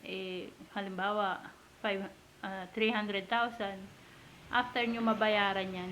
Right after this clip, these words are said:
hindi na po three hundred thousand yung presyo niyan. Maring doble na yan o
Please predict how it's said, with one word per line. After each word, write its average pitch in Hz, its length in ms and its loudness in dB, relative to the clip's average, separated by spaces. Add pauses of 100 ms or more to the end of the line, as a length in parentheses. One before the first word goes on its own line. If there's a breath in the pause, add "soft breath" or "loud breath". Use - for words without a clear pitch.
hindi 226 240 2
na 226 160 0
po 226 160 -6
three 214 240 -4
hundred 202 400 -6
thousand 196 400 -6
yung 196 240 -8 (320)
presyo 190 400 -6
niyan. 180 220 -12 (400)
Maring 190 400 -4
doble 190 400 0
na 214 80 -2
yan 208 240 -4 (160)
o 196 80 -8